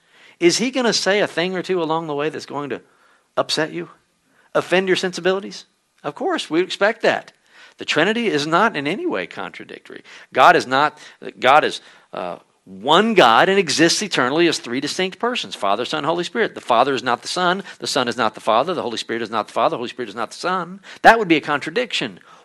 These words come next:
One God who exists eternally in three distinct persons, Father, Son,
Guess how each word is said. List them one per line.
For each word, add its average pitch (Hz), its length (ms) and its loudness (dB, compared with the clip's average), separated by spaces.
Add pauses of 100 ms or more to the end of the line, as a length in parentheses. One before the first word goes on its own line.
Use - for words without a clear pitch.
One 208 400 2
God 127 300 2
who 123 120 -6
exists 143 380 -6
eternally 131 420 -10
in 113 80 -14
three 127 160 -10
distinct 135 340 -12
persons, 113 380 -12
Father, 143 320 -2
Son, 139 280 -6